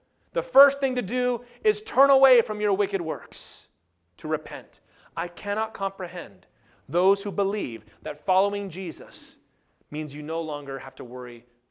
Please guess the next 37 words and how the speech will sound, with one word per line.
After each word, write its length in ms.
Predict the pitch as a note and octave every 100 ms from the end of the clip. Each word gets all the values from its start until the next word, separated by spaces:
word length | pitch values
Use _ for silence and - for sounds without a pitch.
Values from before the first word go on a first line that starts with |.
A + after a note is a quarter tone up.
| _ -
about 220 | B2 A#2+
sinning. 380 | - B2 G#2 G2 _ _ _ _ _ _ _ -
"Oh, 80 | E3+
I'm 140 | F3
a 40 |
Christian. 380 | E3+ - E3+ B2
I 40 | B2+
can 140 | C3+
do 100 | C#3+
whatever 240 | C#3 C3+
I 80 | C3+
want 280 | C3+ C3+ -
now." 220 | G#2 F#2+ _ _ _ _ _ _ _ -
Do 80 |
you 80 | A3+
not 180 | B3+ G#3+
realize 180 | D3 D3+
the 60 |
Bible 300 | C#3+ D3 F3+
explicitly 720 | G3+ D3+ - - G3+ G#3 A3 F3
told 320 | - D#3+ F#3
us 100 | F#3
that 80 | D#3
that 140 | F3
was 100 | F3
a 60 | D3+
spurious 560 | - - E3+ F#3+ F#3
interpretation? 760 | E3 E3 F3+ D#3 F3+ F3+ A3 A#3+ - - -
"Shall 180 | C4+
we 80 | C4
continue 460 | C4 A#3+ B3 C#4 D4
in 100 | C#4
sin 500 | - B3+ B3+ E4 - -
that 180 | A#3 C4
grace 340 | G3 C#4+ C#4+ C4+
may 160 | C#4
abound?" 520 | C4 B3 C4+ D#4 E4